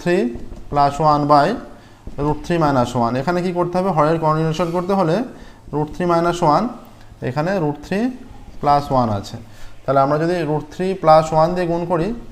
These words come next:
এখানে আমরা মানটা নির্ণয় করতে পারবো, ঠিক আছে, কর্নিউশন করতে পারবো। root three plus one দিয়ে আমরা ওপর নিচে গুণ করছি, তাহলে এখানে আরেকটা root three plus one হচ্ছে, এটা root three plus one। এইখানে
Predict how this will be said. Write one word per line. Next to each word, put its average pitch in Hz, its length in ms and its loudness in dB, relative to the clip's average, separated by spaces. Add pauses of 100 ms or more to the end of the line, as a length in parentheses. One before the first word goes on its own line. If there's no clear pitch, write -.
(500)
এখানে 147 220 -6 (680)
আমরা 127 220 0
মানটা 127 240 2
নির্ণয় 120 260 2
করতে 110 200 0
পারবো, 98 240 2
ঠিক 165 120 -2
আছে, 139 160 -2
কর্নিউশন 123 420 0
করতে 107 220 -2
পারবো। 104 160 0 (500)
root 143 200 4
three 175 180 4
plus 156 160 10 (140)
one 160 120 8
দিয়ে 170 140 8
আমরা 175 160 10
ওপর 147 160 4
নিচে 147 200 0
গুণ 147 180 0
করছি, 151 240 0
তাহলে 156 200 0
এখানে 151 220 -2
আরেকটা 147 260 2
root 147 160 0
three 160 160 -2
plus 156 140 4 (120)
one 156 140 2
হচ্ছে, 156 220 -4 (840)
এটা 131 200 -2
root 139 180 -2
three 151 200 -4
plus 143 180 2 (160)
one। 202 80 -2 (680)
এইখানে 165 240 0